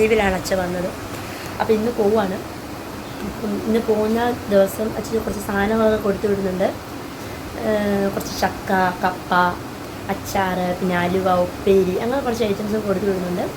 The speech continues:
അപ്പോൾ ഇന്നത്തെ ദിവസത്തെ ഒരുക്കങ്ങളും അച്ഛയെ വിടാൻ പോകുന്നതൊക്കെയാണ് ഇന്നത്തെ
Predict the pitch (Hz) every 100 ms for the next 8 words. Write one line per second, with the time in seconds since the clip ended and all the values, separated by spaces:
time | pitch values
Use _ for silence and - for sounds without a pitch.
0 | - - - - - 226 226 240 233 220
1 | 208 - 226 214 196 196 214 208 233 196
2 | - - 202 196 190 190 202 208 202 196
3 | 196 208 196 190 185 190